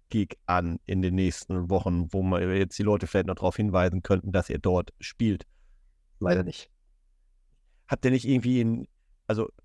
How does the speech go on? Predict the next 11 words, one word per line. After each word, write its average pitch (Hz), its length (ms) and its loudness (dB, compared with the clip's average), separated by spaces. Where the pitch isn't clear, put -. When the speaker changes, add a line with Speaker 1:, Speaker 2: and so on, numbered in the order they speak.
Speaker 1:
was 135 280 0
würdet 156 200 2
ihr 135 100 4
als 120 120 2
eure 131 280 2
Homebase 180 800 2
ist 160 200 0
schon 147 300 2
Bückeburg, 92 580 -2
ne? 170 280 2
Also 104 200 -2